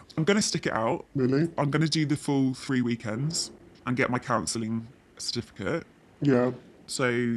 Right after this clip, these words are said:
Speaker 1: yeah, but ju-, I just want to kind of, you know, feels good to talk about it, feels good to kind of update people, and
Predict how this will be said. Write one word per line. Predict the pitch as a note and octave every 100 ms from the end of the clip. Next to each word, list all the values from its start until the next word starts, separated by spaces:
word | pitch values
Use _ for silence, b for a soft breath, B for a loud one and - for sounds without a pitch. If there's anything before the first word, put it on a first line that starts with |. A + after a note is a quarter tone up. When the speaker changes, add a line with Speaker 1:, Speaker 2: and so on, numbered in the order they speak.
| -
Speaker 1:
yeah, | - -
but | -
ju-, | -
I | A#2
just | C3 -
want | C3+ -
to | C3+ B2+ B2 -
kind | - B2
of, | A#2+ - - - - - - -
you | B2+
know, | A2+
feels | C3+ B2
good | B2 A2+
to | -
talk | F#3+ -
about | - E3+ D#3+
it, | -
feels | C3 A#2+ -
good | A#2+
to | -
kind | - A2+
of | A2+ - -
update | A#2+ - B2 -
people, | B2+ A#2 A#2+ A#2
and | A2+ A2+